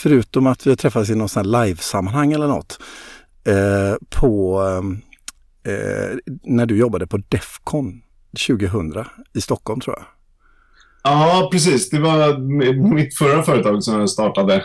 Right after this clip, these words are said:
Speaker 2: eller, eh, ett av dem. Eh, och vi höll också på med, med hacking, så jag har i stort sett alltid ända sedan,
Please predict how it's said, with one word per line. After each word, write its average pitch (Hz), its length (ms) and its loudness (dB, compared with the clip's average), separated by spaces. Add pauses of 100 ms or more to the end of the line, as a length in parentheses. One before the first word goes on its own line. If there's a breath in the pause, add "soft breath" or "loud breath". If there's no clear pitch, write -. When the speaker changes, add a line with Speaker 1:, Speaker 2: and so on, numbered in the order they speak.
(120)
Speaker 2:
eller, 98 560 2 (300)
eh, - 360 0
ett - 160 -2
av 120 220 4
dem. 101 300 2 (340 loud breath)
Eh, 110 440 4
och 117 360 0
vi 123 400 4
höll 135 180 2
också 123 220 -2
på 110 200 -2
med, 104 340 0
med 101 260 2
hacking, 107 500 -4
så - 100 -4
jag 107 40 0
har 110 60 2
i - 20 -2
stort 101 240 -4
sett 98 140 -4
alltid 101 460 2
ända 98 280 2
sedan, 95 340 2